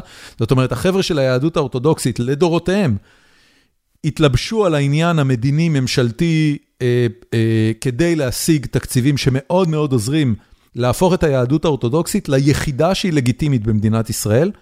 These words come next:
וזה ממש שדה קרב. לא סתם לא רוצים לתת... לרפורמים, אה, זמן ב-, בכותל, או כל מיני שיט כזה, כי בסופו של דבר באים ואומרים, "תקשיבו, אנחנו, אנחנו, אנחנו רוצים להתייחס לברנצ'ים שלנו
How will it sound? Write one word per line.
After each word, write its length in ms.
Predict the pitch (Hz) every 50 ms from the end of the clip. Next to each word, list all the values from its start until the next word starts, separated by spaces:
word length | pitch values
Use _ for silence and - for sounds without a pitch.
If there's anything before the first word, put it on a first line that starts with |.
| _ _ _ _ - - - - - -
וזה 200 | 113 143 147 185
ממש 240 | 180 180 170 180 160
שדה 200 | - - 143 160
קרב. 440 | - - 196 214 185 98 90 98 104 110 -
לא 200 | - 127 135 175
סתם 460 | 175 - - - - 208 190 196 185 175
לא 100 | 151 151
רוצים 320 | 143 143 - - 160 147
לתת... 360 | 139 123 - 156 135 - - - - _ _ _ _ _ -
לרפורמים, 1400 | 131 117 120 127 123 123 123 123 127 - - 123 120 120 123 117 - - 160 156 151 143 143 139 131 127 120 107 - _ _ _ _ _ -
אה, 100 | 110 107
זמן 420 | 104 95 90 110 120 127 127 135 131 113
ב-, 220 | 123 110 110 110 104
בכותל, 580 | 104 107 - - 180 190 180 - 170 143 127 120
או 60 | 117
כל 140 | - 175 165
מיני 220 | 160 156 147 131
שיט 320 | - - - - 226 220 -
כזה, 420 | - 156 113 101 107 117 127 151 170 - _ _ - - - - _ _ _ - _
כי 140 | - - 175
בסופו 420 | 147 151 - - 123 - 202 220
של 160 | 202 - 226 180
דבר 220 | 160 127 127 127
באים 240 | 123 143 151 160 165
ואומרים, 220 | 170 170 196 208
"תקשיבו, 360 | - - - - 262 254 180
אנחנו, 360 | 135 135 131 - 156 151 - -
אנחנו, 420 | - 143 143 - 160 156 147 147 - -
אנחנו 280 | - 135 139 113 - 143
רוצים 380 | 123 127 127 - - 233 269 285
להתייחס 720 | 233 180 - - 131 110 - - 202 196 - - - -
לברנצ'ים 600 | 117 104 101 120 135 185 202 190 - - 127 107
שלנו 500 | - - 113 104 123 165 202 226 262